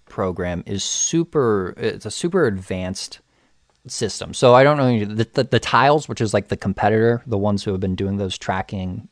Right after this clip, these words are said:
for lost items things for a while now, how those work is the Tiles communicate with each other to help locate other Tiles, right? While with the Find My, not only do the AirTags work together, but iPhones and literally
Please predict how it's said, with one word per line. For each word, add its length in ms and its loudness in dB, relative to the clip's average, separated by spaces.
for 180 -4
lost 320 -2
items 260 -4
things 160 -8
for 120 -8
a 40 -6
while 220 -4
now, 260 -4
how 160 4
those 200 2
work 260 0
is 160 -6
the 80 -4
Tiles 360 -2
communicate 720 -6
with 240 -12
each 220 -12
other 400 -8
to 100 -8
help 260 2
locate 500 -2
other 260 -2
Tiles, 500 -10
right? 240 -2
While 300 4
with 320 2
the 140 -2
Find 420 4
My, 340 -2
not 260 2
only 160 2
do 120 -4
the 120 0
AirTags 560 -2
work 160 -10
together, 480 -8
but 200 0
iPhones 840 -2
and 520 -2
literally 500 4